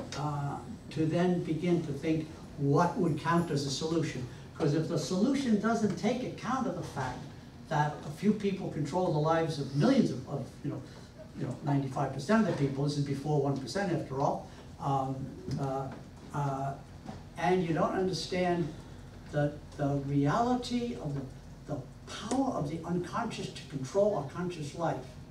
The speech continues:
then, you know, you kind of have to go back and start again, 'cause those are just huge, and, uh, et cetera. And both, both atheistic, uh, Jews in,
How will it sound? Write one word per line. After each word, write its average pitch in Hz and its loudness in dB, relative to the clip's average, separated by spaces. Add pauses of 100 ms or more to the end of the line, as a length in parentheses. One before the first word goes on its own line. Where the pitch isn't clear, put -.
(480)
then, 156 -2 (220)
you 175 0
know, 240 0 (500)
you 147 -4
kind 214 -6
of 196 -4
have 185 -6
to 147 -4 (420)
go 131 -4
back 156 0
and 127 -4
start 143 4
again, 131 0 (360)
'cause 127 -2
those 175 2
are 143 0
just - -4 (440)
huge, 185 4 (400)
and, 135 -2 (100)
uh, 123 -4 (220)
et - -8
cetera. - -6 (260)
And 143 -2
both, 208 6 (360)
both 190 4 (100)
atheistic, 175 4 (600)
uh, 143 4 (320)
Jews 175 4 (100)
in, 156 2